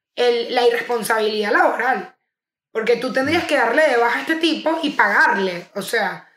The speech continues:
Speaker 2: Claro.
Speaker 1: o ver cómo se negocia, aquí no importa, pero no, no, qué arrecho, igual puede. Y pasa mucho, que eso lo veo mucho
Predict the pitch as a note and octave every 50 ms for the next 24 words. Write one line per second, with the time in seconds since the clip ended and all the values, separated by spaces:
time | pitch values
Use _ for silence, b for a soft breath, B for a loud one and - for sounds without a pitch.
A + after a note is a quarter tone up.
0 | - - - G#2 G2+ G2 A#3 B3+ B3+ B3+ - - G3+ - B3+ B3 B3 C#4+ C#4+ C#4+
1 | D4 D4 C4 A3+ A3 C4+ D#4 D#4 D#4 - B3+ G3+ G3 G#3 G#3+ A3+ A3 A#3 A3+ F#3+
2 | G3+ F#3+ - A3+ G#3 G#3 G3+ G#3 B B B B B B B _ _ _ _ _
3 | _ _ _ - A#3+ C4+ D4 D4+ D4 D4 D#4 D4+ C#4+ - C#4 C#4+ D4+ D#4 D4 C4
4 | - C#4 B3+ B3+ B3+ B3 B3+ - D4 C4+ A#3+ G#3+ G3+ G3+ B B B B B B
5 | B C4 - C4 B3+ B3+ - D4 D#4 E4 E4+ D4+ C#4 - - C#4+ C4+ - A#3+ -
6 | - C#4+ C#4+ B3+ A#3 A#3 A#3+ C4 C#4 C#4 C4+ C#4 - D#4